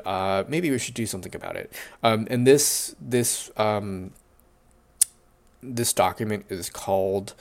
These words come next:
uh, Personal Justice Denied. I think I've seen it floating around at my parents' house. Um, but yeah, it's, like, a, a summary of, like, all the things that happened during World War Two and how the Japanese Americans were treated and how the U S shouldn't have done it.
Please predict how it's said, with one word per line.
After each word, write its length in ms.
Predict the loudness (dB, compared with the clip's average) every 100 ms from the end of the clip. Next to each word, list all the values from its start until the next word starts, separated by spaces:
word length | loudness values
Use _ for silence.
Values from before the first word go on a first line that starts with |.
| -20 -20 -18 -4
uh, 360 | 0 0 -2
Personal 420 | 0 -2 0 -2
Justice 460 | 2 0 0 -4 -4
Denied. 580 | -4 -4 -4 -4 -6 -8 _ 0
I 120 | 0
think 320 | 0 -2 2
I've 140 | 0
seen 160 | 0 -4
it 80 | -4
floating 260 | -4 -4 -4
around 220 | -4 -6
at 80 | -6
my 100 | -8
parents' 360 | -8 -6 -4
house. 280 | -4 -4 -4 -10 -18 -18 -4
Um, 420 | 0 0 -2 -6
but 200 | -4 -4
yeah, 140 | -4 -2
it's, 180 | -2
like, 160 | -2 -2
a, 200 | -2 -2
a 80 | -6
summary 360 | -2 -2 0 -2
of, 120 | -2
like, 200 | -6 -4
all 300 | -2 -2 -2
the 80 | -4
things 280 | -6 -4 -4
that 100 | -2
happened 380 | -2 -4 -6
during 200 | -6 -8
World 220 | -4 -6 -4
War 160 | -8
Two 240 | -2 -2 -2
and 200 | -4 -8
how 280 | -6 -4
the 80 | -4
Japanese 360 | -4 -4 -6 -6
Americans 380 | -6 -4 -6 -8
were 60 |
treated 340 | -4 -2 -2 -4
and 220 | -12 -10
how 360 | -2 0 0 -4 -18 -20 -20 -20 -20 -20 -20 -20 _ _ _ _ _ _ _ _ _ _ -4
the 60 | 4
U 100 | 6
S 80 | 6
shouldn't 220 | 4 -2
have 40 |
done 220 | -2 -4
it. 80 | -8